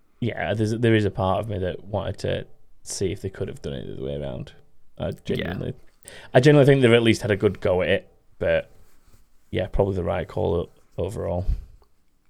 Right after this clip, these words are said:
Speaker 2: Yeah, I think so too. Um,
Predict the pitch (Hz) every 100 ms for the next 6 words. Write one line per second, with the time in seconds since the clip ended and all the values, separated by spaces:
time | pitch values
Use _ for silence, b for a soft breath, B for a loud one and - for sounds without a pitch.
0 | - 110 90 - 92 90 92 98 98 -
1 | b b b b b - 104 98 95 92
2 | 98